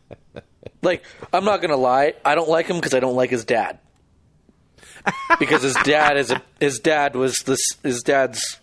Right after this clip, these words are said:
like, not that much better of a person than Duron Carter is. But, so he already comes in, you know, with a one foot in the grave, and then just the way he acts on the field and with the media just drives me round the bend. And, and he, he literally doesn't get it.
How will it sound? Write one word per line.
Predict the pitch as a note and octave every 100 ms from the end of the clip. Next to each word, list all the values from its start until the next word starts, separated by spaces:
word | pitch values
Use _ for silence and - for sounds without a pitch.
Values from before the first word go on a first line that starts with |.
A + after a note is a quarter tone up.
| -
like, | B2+ -
not | C#3 B2+ A#2+
that | A#2+ A2+
much | A#2 -
better | A#2 A2
of | A2
a | G2+
person | - A#2 G#2 A2
than | G#2+ G#2
Duron | G#2+ G#2 G2+
Carter | A2+ A2 D#3 F#2+
is. | - - - - - - -
But, | D#3+ C#3+ - C3 - - -
so | E3 D#3+
he | E3+
already | F#3+ F#3 F3
comes | F3 D#3 C3+
in, | D3 C3+ A#2+ - _ _
you | C#3+
know, | A#2+ A2 G#2 - _ _ _
with | C3 B2
a |
one | A#2+ C#3+ C#3
foot | D3+ C3
in |
the | A#2
grave, | A2+ C3+ A#2 A2
and | A#2+ A#2
then | A#2
just | A2+ A2
the |
way | C#3+
he | C#3 C3
acts | A#2+ B2 -
on | B2
the | A2
field | - B2+ A#2 G#2+ - -
and | - A#2+
with | A#2+
the | A#2
media | A2 C3 A#2 G#2 G2 - - -
just | B2+ -
drives | B2 A#2 A#2+
me | A#2+ A2+
round | A2 A2 A#2 A2+ A2+
the | G#2+
bend. | - A2 G#2 G2 - _ _ _ _ _ _ _ _ _ _ _ _ _ _ _ _ -
And, | D3+
and | F3 G3
he, | G3
he | - F3 D#3+
literally | F#3 G3 F3
doesn't | C#3 F3+ D3+ B2 A2
get | A#2+
it. | G2+ -